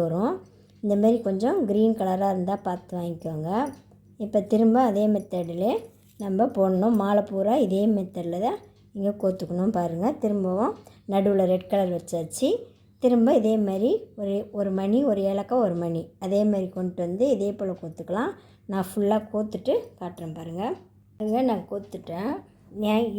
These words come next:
ஏழு வச்சுருக்கேன் நான். அதே போல் இன்னொன்றும் ஏழு வச்சு கோத்துட்டோம். எப்போவுமே மாலை வந்து இந்த மாதிரி மாலைலாம் போடும்போது ரெண்டு சைடு செய்யுங்க.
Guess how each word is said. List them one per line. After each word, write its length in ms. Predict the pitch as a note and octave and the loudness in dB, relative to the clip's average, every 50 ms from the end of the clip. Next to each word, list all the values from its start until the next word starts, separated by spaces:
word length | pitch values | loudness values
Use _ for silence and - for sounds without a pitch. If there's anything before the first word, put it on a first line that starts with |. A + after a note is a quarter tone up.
| G#3+ A3 | 2 2
ஏழு 160 | A3 G#3+ G#3+ G#3 | 2 2 2 -2
வச்சுருக்கேன் 580 | G3+ G3+ - - A3+ A3+ - G#3+ G3 G3 A3+ C#4+ C4+ A3 | -2 -6 -10 -14 -14 -12 -10 -10 -6 -4 -4 -4 -4 -4
நான். 400 | G3 F#3+ F#3+ F#3+ G#3+ C4+ F4+ F#4+ - - - _ - - _ - - - A3 | -6 -8 -8 -6 -6 -6 -6 -8 -10 -16 -20 _ -20 -20 _ -20 -20 -12 -4
அதே 160 | G3+ G#3+ A3 G#3+ G#3+ | -2 0 0 0 0
போல் 180 | G#3 G3 G#3 A#3 F4+ F#4 - A#3 | -2 -2 -2 -2 -2 -4 -4 -4
இன்னொன்றும் 500 | G#3+ G#3 G#3 G#3 G3+ G3 F#3+ G#3+ C#4+ E4 - - - - - - - - - - - - _ - - - - - - - - F#3+ G3 | -2 0 0 0 0 0 0 0 -2 -2 -4 -10 -20 -20 -20 -20 -20 -20 -20 -20 -20 -20 _ -20 -20 -20 -20 -20 -20 -18 -14 -12 -10
ஏழு 140 | G3 F#3+ F#3+ F#3 | -8 -8 -8 -10
வச்சு 240 | F3+ - - - - - - | -10 -12 -14 -16 -16 -14 -14
கோத்துட்டோம். 540 | - - - - - - - - G#3+ A#3+ D4 - - - - - _ - - - - - - _ - A3 | -14 -14 -14 -16 -18 -14 -12 -10 -8 -8 -8 -10 -12 -20 -20 -20 _ -20 -20 -20 -20 -20 -20 _ -4 -4
எப்போவுமே 320 | G#3 - - A#3+ B3 C4+ C#4+ C4 A#3 G#3+ | -2 0 2 4 4 4 4 4 4 4
மாலை 260 | G#3+ A3 A#3 A#3+ A3+ G#3+ G#3 | 4 4 4 4 2 2 2
வந்து 240 | G#3 G#3 G#3 A3 C4 C#4 B3 | 0 0 0 2 2 2 2
இந்த 120 | A3 G#3 G3+ G3+ | 2 2 0 0
மாதிரி 160 | G#3 G#3 G#3+ G#3+ G#3 | 0 0 0 -2 -2
மாலைலாம் 440 | G3 G3+ G3+ G#3 G3+ G#3 G#3+ A3+ A3+ | -2 -2 -2 -2 -2 -4 -4 -6 -6
போடும்போது 480 | - G#3 G#3 G#3 G#3 G3+ G3+ G3 A3+ C4 - - - - - - _ _ - - G#3 G#3 | -8 -10 -10 -10 -10 -8 -6 -4 -4 -4 -4 -6 -10 -16 -20 -20 _ _ -16 -6 -2 2
ரெண்டு 280 | G#3 A3 A#3 A#3 B3+ B3+ - | 2 4 4 4 2 2 0
சைடு 280 | - G#3+ G3 G3 G3 G#3+ - - | -2 -4 -4 -4 -6 -10 -8 -6
செய்யுங்க. 360 | G3 F3+ F3+ F3+ F3+ F3 | -4 -4 -2 -4 -4 -4